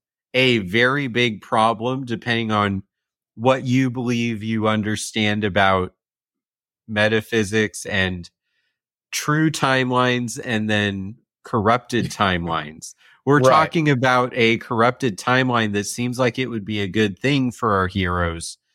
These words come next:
Speaker 1: but maybe our heroes are not meant to experience that good thing.
Speaker 2: Right. 'Cause, yeah, so further along my theory is that I'm,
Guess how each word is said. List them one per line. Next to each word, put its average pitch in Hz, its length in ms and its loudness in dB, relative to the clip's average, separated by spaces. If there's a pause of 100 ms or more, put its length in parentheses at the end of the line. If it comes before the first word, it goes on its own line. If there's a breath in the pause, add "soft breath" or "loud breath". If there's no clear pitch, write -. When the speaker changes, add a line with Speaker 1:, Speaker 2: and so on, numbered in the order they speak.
(540)
Speaker 1:
but 110 360 2 (160)
maybe 120 480 0
our 117 140 4
heroes 110 460 2
are 107 100 -4
not 98 340 -2
meant 107 640 0
to 120 120 -4
experience 92 840 -4
that 87 280 -4
good 82 260 -6 (100)
thing. 85 220 -14 (720)
Speaker 2:
Right. 98 460 0 (540)
'Cause, 151 220 0
yeah, 131 280 2
so 131 360 2 (840)
further 151 340 4
along 131 320 4
my 117 220 2 (280)
theory 113 440 0
is 107 120 -4
that 110 220 2 (440)
I'm, 143 200 -2